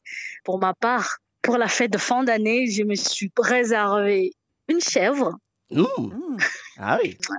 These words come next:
Speaker 1: Avec, euh, des bouteilles de vin produites par, euh, un entrepreneur, collègue et ami. Parce qu'on, on est aussi en train de faire la promotion de la consommation de produits locaux.
Speaker 2: Mhm.
Speaker 1: C'est des vins,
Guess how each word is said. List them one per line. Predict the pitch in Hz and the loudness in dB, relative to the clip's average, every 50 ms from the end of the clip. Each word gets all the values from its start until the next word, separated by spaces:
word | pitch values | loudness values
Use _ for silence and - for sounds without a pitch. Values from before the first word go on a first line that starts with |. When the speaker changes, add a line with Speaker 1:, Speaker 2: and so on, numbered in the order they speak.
| - - 185 | -2 0 0
Speaker 1:
Avec, | 196 190 208 214 214 - - - - | 2 2 2 0 0 -2 -4 -2 0
euh, | 196 185 185 180 180 185 180 185 185 185 185 185 220 - | 2 2 2 2 2 2 2 2 2 2 2 0 0 0
des | 214 208 | -2 -2
bouteilles | - - 220 - - 269 262 254 240 | 0 -4 -6 -2 0 0 2 2 2
de | - 226 | 2 0
vin | 214 - 233 240 240 240 240 233 | 2 2 0 2 2 2 0 -2
produites | - - - 208 196 - 233 226 - | -2 -2 -2 -2 0 0 -2 -2 0
par, | 220 202 202 196 196 190 185 185 185 185 180 180 | 0 2 2 2 2 2 2 2 2 2 2 0
euh, | - - | 0 0
un | 214 226 226 226 226 220 220 | 0 0 2 2 2 2 2
entrepreneur, | 208 208 - - 220 202 - 196 196 196 208 202 196 190 - _ _ _ _ _ _ | 0 0 0 -2 -2 -2 0 0 0 2 2 2 0 -2 -4 _ _ _ _ _ _
collègue | - 214 214 226 240 240 220 | 0 2 4 4 2 2 2
et | - 196 185 185 | 0 2 2 2
ami. | 185 185 185 190 214 277 - _ - - - - - - _ _ _ _ 196 | 2 2 0 0 0 -2 -4 _ -14 -20 -20 -20 -20 -20 _ _ _ _ -4
Parce | 196 - - | -4 -4 -2
qu'on, | - 214 202 202 - - | 0 2 2 2 2 2
on | 214 214 220 | 0 2 2
est | |
aussi | 220 214 208 - - 226 | 0 0 -2 -2 -2 -2
en | 214 214 | -2 -2
train | 208 - - 220 208 208 | -4 -4 -2 -2 -2 0
de | 202 196 | 0 -2
faire | 185 - 208 202 | -2 0 0 0
la | 202 - | 0 0
promotion | - - 185 185 185 190 - 214 202 | 0 -2 -2 -2 -2 -4 -2 -2 0
de | 208 - | 0 0
la | 403 - | 0 0
consommation | - - 208 - - 226 202 196 190 - - 202 | 0 -2 -4 -2 -2 -2 0 0 0 0 -2 -2
de | - 190 | -2 -2
produits | - - - 185 180 196 196 | -2 -2 -4 -4 -2 0 0
locaux. | 190 180 - - - 254 - - _ - | 0 0 0 0 -2 -2 -2 -4 _ -12
Speaker 2:
Mhm. | - - 107 117 180 240 - - - | -10 -10 -8 -8 -10 -10 -12 -10 -2
Speaker 1:
C'est | - 226 208 | -2 0 2
des | 208 214 | 2 0
vins, | 208 196 233 240 240 240 | 2 2 2 2 2 2